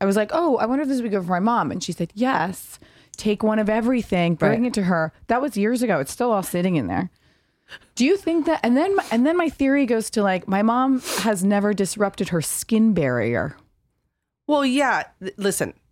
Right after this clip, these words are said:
Speaker 2: we all, everyone exfoliates too much. That's definitely true. And that's what you have to be really careful f-, with. That's why I'm like, when you were asking about peels and lasers,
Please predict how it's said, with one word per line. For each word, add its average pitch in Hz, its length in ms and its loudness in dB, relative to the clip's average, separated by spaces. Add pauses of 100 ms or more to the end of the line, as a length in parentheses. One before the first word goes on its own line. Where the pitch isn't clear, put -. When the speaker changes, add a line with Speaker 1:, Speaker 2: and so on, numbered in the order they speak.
(100)
Speaker 2:
we 202 280 2
all, 202 340 2
everyone 214 400 0
exfoliates 156 720 0
too 143 100 -2
much. 117 300 -2
That's 139 240 -2
definitely 143 520 -2
true. 143 300 0
And 135 100 0
that's 127 160 -2
what 139 100 -4
you 127 60 -2
have 131 120 -2
to 135 60 -8
be 135 120 -2
really 127 240 0
careful 113 400 -2
f-, - 40 -20 (100)
with. 139 340 -2
That's 147 240 -2
why 165 160 0
I'm 151 100 -2
like, 135 260 -4
when 143 120 -6
you 143 80 -2
were 131 60 0
asking 131 320 -4
about 123 240 -4
peels 147 500 -2
and 131 100 -6
lasers, 135 520 0